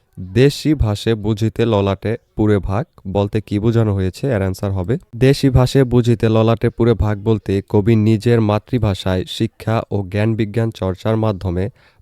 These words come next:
ভাগ্য সুপ্রসন্ন হওয়াকে বুঝিয়েছেন। বঙ্গবাণী কবিতায় কবি আব্দুল হাকিম মাতৃভাষাকে মানুষের অনুভূতি প্রকাশের প্রধান মাধ্যম হিসেবে চিহ্নিত করেছেন। তার কাছে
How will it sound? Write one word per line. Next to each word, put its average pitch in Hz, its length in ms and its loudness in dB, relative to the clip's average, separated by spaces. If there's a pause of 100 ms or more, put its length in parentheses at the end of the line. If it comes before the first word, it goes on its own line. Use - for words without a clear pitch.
(160)
ভাগ্য 101 540 0 (120)
সুপ্রসন্ন 113 680 -2
হওয়াকে 92 420 -4 (260)
বুঝিয়েছেন। 92 640 -4 (380)
বঙ্গবাণী 127 600 4
কবিতায় 117 540 2
কবি 110 300 0
আব্দুল 104 380 0
হাকিম 110 640 0
মাতৃভাষাকে 107 880 0
মানুষের 110 540 0 (160)
অনুভূতি 120 500 -2
প্রকাশের 110 580 0
প্রধান 123 600 0 (140)
মাধ্যম 110 400 2
হিসেবে 110 400 0
চিহ্নিত 95 380 -2
করেছেন। 87 540 -6 (480)
তার 107 180 2
কাছে 101 420 0